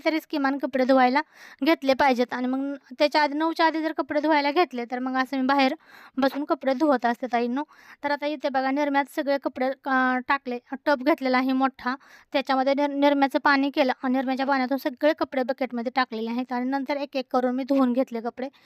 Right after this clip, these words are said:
अ, शेवटी बेडशीट ठेवलेलं आहे, बाकीचे सगळे बारीक बारीक कपडे धुवून घेतलेले आहेत.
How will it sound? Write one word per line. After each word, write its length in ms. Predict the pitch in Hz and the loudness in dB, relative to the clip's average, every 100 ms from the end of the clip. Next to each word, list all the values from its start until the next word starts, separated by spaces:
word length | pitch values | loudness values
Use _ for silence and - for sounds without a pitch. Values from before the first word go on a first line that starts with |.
| - - - | -20 -12 0
अ, 280 | 254 254 262 | 2 2 0
शेवटी 320 | 339 302 269 311 | 2 2 2 0
बेडशीट 440 | 302 285 285 - 269 | 2 2 0 -6 -4
ठेवलेलं 320 | - 269 240 | 0 2 2
आहे, 260 | 233 240 254 | 0 0 0
बाकीचे 300 | 262 - 277 | 0 -2 -6
सगळे 320 | 285 233 277 | -6 -2 2
बारीक 200 | 294 285 | 2 2
बारीक 200 | 254 247 | 0 -2
कपडे 220 | 277 262 247 | -4 -2 -2
धुवून 220 | 262 277 | 0 0
घेतलेले 340 | 269 262 226 | 0 -2 -6
आहेत. 240 | 240 240 | -6 -8